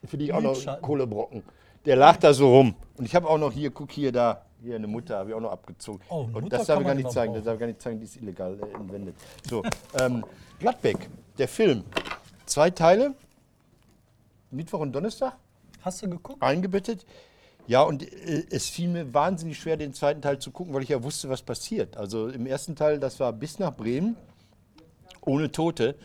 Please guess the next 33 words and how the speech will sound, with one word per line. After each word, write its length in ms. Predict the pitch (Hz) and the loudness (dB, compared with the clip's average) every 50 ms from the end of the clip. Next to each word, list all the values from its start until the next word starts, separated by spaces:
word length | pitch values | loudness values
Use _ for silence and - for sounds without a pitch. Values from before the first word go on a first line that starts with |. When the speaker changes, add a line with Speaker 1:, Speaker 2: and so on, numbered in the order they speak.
| - - - - | -20 -20 -16 -10
Speaker 1:
Und 120 | 101 101 | -8 -6
du 60 | 107 123 | -6 -4
wusstest, 260 | 160 - - 156 123 | -6 -6 -6 -6 -4
wenn 140 | 143 139 135 | -4 -2 -2
du 80 | 131 | -2
am 160 | 120 117 117 | -2 0 -2
nächsten 260 | 113 127 156 - - 175 | -2 -2 -4 -4 -4 -6
Tag 140 | 156 139 | -6 -6
wieder 180 | 147 151 147 139 | -2 0 0 0
einschaltest, 1000 | 135 131 139 143 - - - - - - - - - _ - - 139 127 123 120 | 0 -2 -4 -6 -10 -14 -20 -20 -20 -20 -20 -20 -20 _ -6 -4 -4 -2 -2 -4
wird 120 | 120 127 127 | -6 -6 -6
erst 200 | 127 120 - - | -8 -8 -8 -6
dieser 140 | 110 117 110 | -4 -2 -2
Junge 300 | 101 107 135 170 175 165 | -2 -2 -2 -2 -2 -2
erschossen 560 | 160 139 - - 180 170 - - 220 202 190 _ - - - - _ - | -2 -4 -4 -4 -6 -6 -6 -6 -8 -8 -10 _ -20 -20 -20 -20 _ -10
und 100 | - 120 | -6 -4
dann 120 | 127 127 | -2 -2
wird 140 | 131 131 131 | -4 -6 -8
die 60 | 131 | -8
Silke 260 | 120 120 139 143 135 131 | -10 -10 -10 -12 -12 -10
Bischof 320 | 123 123 - 131 107 - | -12 -10 -6 -6 -6 -6
erschossen 480 | 110 95 - - 98 92 - - 107 101 | -6 -12 -8 -8 -8 -8 -8 -10 -10 -8
oder 220 | 95 95 104 110 | -8 -8 -8 -6
Emanuele, 720 | 127 107 117 117 113 117 123 131 135 139 139 139 143 147 - | -6 -4 -2 -2 0 0 0 0 -2 -2 -4 -6 -6 -8 -8
Emanuele 720 | 135 135 156 156 151 139 135 131 131 135 143 143 143 143 127 | -10 -10 -6 -6 -6 -6 -4 -4 -6 -4 -4 -4 -6 -6 -6
Di 380 | 113 110 110 107 123 127 123 113 104 | -10 -14 -16 -14 -14 -12 -12 -12 -10
Giorgi. 400 | 98 123 127 123 117 95 90 - - - - _ _ _ _ _ _ _ _ _ - | -4 -2 -2 -2 -2 -4 -10 -18 -18 -20 -20 _ _ _ _ _ _ _ _ _ -8
Und, 240 | 117 113 117 117 117 - - _ _ - - | -4 -2 -2 -2 -4 -6 -14 _ _ -14 -12
und 140 | 139 110 139 | -10 -6 -6
das, 240 | 135 - - - - - | -6 -6 -8 -14 -10 -4
das 240 | - 123 - - - | -4 -4 -4 -4 -8
hat 160 | 165 156 - | -8 -8 -8
mich, 140 | 143 123 | -10 -12